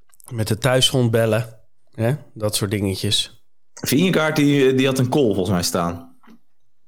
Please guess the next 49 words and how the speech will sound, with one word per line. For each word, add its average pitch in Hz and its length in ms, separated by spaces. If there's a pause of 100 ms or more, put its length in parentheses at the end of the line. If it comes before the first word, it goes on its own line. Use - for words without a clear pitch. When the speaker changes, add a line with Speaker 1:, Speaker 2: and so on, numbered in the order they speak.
Speaker 1:
Ja, - 120
Speaker 2:
Dus 101 160
de 92 340
Speaker 1:
die, 95 100
die 101 140
gaat 107 180
gelijk, 110 440
eh, 104 320 (440)
misschien 127 340
wel 147 160
tijdens 156 340
de 123 100
podiumceremonie 104 1040
gaat 92 220
hij 98 100
wel, 95 300
eh, 92 60
naar 92 160
huis 92 200
bellen. 95 340 (460)
Speaker 2:
Ja, 98 320
ja, 87 300
hij 98 240
belt 196 320
ook 107 80
zo 90 140
karakteristiek, 80 760
vind - 160
je 165 60
niet? 254 340
Echt, - 280
eh, 120 320 (100)
je 131 120
had, 127 200
eh, 131 280
zelfs 131 320
een 117 80
fotootje 127 420
had 107 140
je 123 60
op 117 60
Twitter 151 300
gezet, 92 300
hè, 143 140
van 120 200
die 107 220
hangover, 87 720
eh, 76 160
zo. 95 140